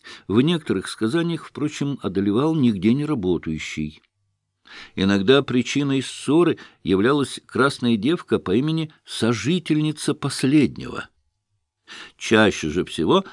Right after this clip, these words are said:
оставалось непонятным, чего эти придурки не поделили. Когда из беззубого рта рапсодища полилось девяносто седьмое сказание, некоторые сообразили, что дело нечисто.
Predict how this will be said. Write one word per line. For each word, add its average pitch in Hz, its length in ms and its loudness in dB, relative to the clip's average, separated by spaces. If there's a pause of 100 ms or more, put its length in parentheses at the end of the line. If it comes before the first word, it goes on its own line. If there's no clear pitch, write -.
(140)
оставалось 127 600 0
непонятным, 147 760 -2 (260)
чего 92 380 0
эти 156 220 0
придурки 104 580 -4
не 98 160 -4
поделили. 98 580 -10 (1500)
Когда 80 300 2
из 143 160 4
беззубого 123 960 2
рта 113 380 0
рапсодища 117 840 -4
полилось 117 720 -2
девяносто 143 800 2
седьмое 135 640 -2
сказание, 151 720 -4 (320)
некоторые 104 800 2
сообразили, 98 840 0
что - 280 0
дело 143 360 -2
нечисто. 127 880 -4